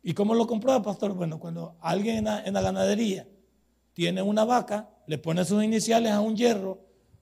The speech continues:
lo pone al fuego y se lo pone en una pata o en el muslo a-, al, al, al,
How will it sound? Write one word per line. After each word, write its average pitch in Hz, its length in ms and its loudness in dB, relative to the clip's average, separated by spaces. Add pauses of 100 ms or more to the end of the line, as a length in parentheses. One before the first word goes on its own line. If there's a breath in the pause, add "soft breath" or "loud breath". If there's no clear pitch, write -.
(140)
lo 147 200 -4
pone 196 220 0
al 202 100 0
fuego 226 460 2
y 160 80 -6
se 156 120 -4
lo 143 140 -6
pone 185 220 -4
en 190 60 -8
una 165 220 -6
pata 202 300 -4
o 175 100 -6
en 165 80 -8
el 156 100 -10
muslo 196 340 -2
a-, - 240 -6
al, 165 240 -6
al, 160 300 -8 (380)
al, 147 440 -8